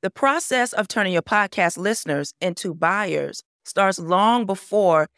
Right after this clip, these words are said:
they even become listeners. You see, you have to catch people when they're in a buying mindset. And so the thing is, can you convert your listeners into buyers without them being in a buying mindset? Yes, you can,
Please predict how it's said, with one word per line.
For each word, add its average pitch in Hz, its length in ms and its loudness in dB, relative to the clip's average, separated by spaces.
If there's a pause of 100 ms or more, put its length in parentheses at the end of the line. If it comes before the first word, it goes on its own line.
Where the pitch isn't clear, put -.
they 156 80 -2
even 170 240 -2
become 160 400 -2
listeners. - 580 -4 (460)
You 208 80 -6
see, 240 160 2
you 269 60 4
have - 100 -2
to 220 80 -4
catch - 280 -4
people 226 240 -2
when 190 140 2
they're 185 100 0
in 175 120 0
a 151 100 4
buying 160 560 0
mindset. 120 600 -4 (920)
And 196 100 0
so 214 160 0
the 190 80 0
thing 226 280 0
is, 220 260 0 (220)
can 202 260 0
you 208 140 0
convert 180 580 0 (240)
your 185 200 2
listeners 185 540 0
into 180 280 -2
buyers 170 580 2 (220)
without 175 460 0
them 175 180 0
being 165 220 2
in 165 60 2
a 151 60 0
buying 156 320 0
mindset? 170 640 0
Yes, 233 360 -4
you 214 120 -6
can, 196 420 -4